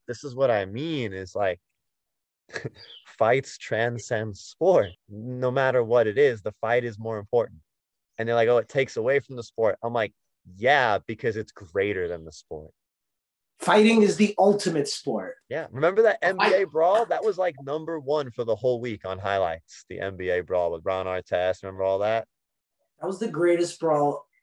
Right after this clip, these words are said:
Speaker 2: ever.
Speaker 1: Yeah. <laughs> Right. Like, again, it's, this is what I mean. Like, let's not, look, I'm not saying everyone should fight each other over every little thing, but when a fight transpires, I don't think we need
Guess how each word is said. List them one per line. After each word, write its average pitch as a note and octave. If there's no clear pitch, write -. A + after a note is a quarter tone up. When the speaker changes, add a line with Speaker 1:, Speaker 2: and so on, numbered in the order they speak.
Speaker 2:
ever. C3+
Speaker 1:
Yeah. -
<laughs> F3+
Right. E3+
Like, D#3
again, D3+
it's, -
this B2
is C3+
what C3
I B2
mean. A#2+
Like, F2+
let's A#2+
not, C3+
look, A2+
I'm G2
not A#2
saying A2
everyone G2+
should F#2+
fight F#2+
each -
other F2+
over F#2+
every F#2
little F2+
thing, G#2
but B2+
when D3+
a C#3
fight D#3
transpires, B2
I G#2
don't B2+
think A#2+
we G#2+
need G#2+